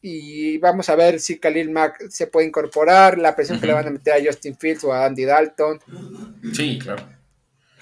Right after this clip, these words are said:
Speaker 1: Creo que los Steelers son favoritos, aunque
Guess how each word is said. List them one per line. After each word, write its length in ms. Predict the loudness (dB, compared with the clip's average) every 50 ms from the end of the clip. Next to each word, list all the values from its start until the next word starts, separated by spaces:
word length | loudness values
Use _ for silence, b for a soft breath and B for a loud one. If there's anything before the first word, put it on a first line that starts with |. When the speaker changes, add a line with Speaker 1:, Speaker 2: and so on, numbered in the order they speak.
| _
Speaker 1:
Creo 200 | 4 4 6 6
que 100 | 6 4 4
los 160 | 4 2 2
Steelers 400 | -2 -4 -2 0 2 2 2 4
son 200 | 4 4 4 6
favoritos, 720 | 8 8 8 10 10 8 6 6 6 8 8 8 8 6 8
aunque 760 | 8 10 10 10 8 6 4 6 6 6 6 6 2 -4 _